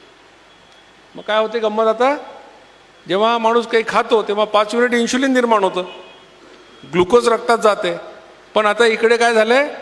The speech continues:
कुलपं सगळी बंद झाली आता. मग ते ग्लुकोज पेशीत जात नाही.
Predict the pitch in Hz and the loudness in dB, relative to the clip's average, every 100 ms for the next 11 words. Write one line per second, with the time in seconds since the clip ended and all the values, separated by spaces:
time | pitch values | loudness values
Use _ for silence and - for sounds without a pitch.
0 | - - - - - 208 202 233 214 226 | -18 -20 -20 -18 -6 -4 0 0 0 -2
1 | 214 202 202 175 147 135 - 123 - - | -2 -2 -2 -2 -2 -6 -8 -16 -18 -20
2 | _ _ _ _ _ _ _ _ _ _ | _ _ _ _ _ _ _ _ _ _
3 | - 170 180 208 180 185 185 226 - 196 | -6 -6 -2 -2 0 -2 0 -2 -2 -4
4 | 240 208 247 240 208 147 | -2 -2 -2 -2 -4 -4